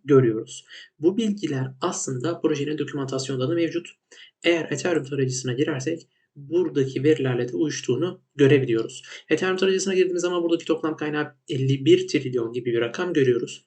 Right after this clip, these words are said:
Fakat Holders'a geldiğimiz zaman bu miktarın yüzde ellisinin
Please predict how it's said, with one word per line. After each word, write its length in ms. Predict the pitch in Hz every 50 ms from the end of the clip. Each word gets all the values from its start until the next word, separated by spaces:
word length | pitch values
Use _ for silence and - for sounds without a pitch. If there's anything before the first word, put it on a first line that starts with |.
| _ _ - -
Fakat 320 | 170 156 147 135 - -
Holders'a 360 | - 185 185 180 156 - - 135
geldiğimiz 500 | 127 135 156 160 139 127 117 113 107 107
zaman 380 | 123 147 127 123 117 131 - - _ _ _ _ _ _ _ _ _ _ _ _ _ _ _ _ - - - _ -
bu 80 | 190 190
miktarın 440 | 185 147 - - 147 135 127 127 127
yüzde 260 | 135 156 151 147 156
ellisinin 640 | 170 170 175 165 - - - 113 113 147 165 -